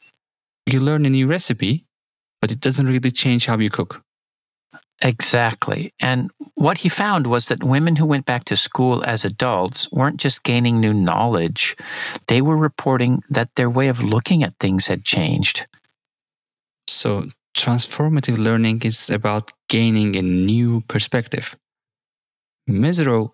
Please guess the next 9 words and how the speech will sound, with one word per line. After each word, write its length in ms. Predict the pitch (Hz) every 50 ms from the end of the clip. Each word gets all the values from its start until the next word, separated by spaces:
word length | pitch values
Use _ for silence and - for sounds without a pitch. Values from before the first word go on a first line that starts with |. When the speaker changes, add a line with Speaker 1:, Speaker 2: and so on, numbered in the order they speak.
| _ -
Speaker 1:
talked 300 | - 127 123 123 - -
about 340 | 107 104 - 113 120 123 104
it 140 | 98 95 -
as 440 | 110 95 92 90 - - - - - _ _ _ _ _ _ -
changing 560 | - - - 127 139 160 160 139 143 143 143 131
one's 400 | 131 123 123 123 123 123 - -
frame 360 | - - - 113 113 113 113
of 200 | 110 107 - -
reference. 640 | 131 120 - - 95 92 - 131 - - - -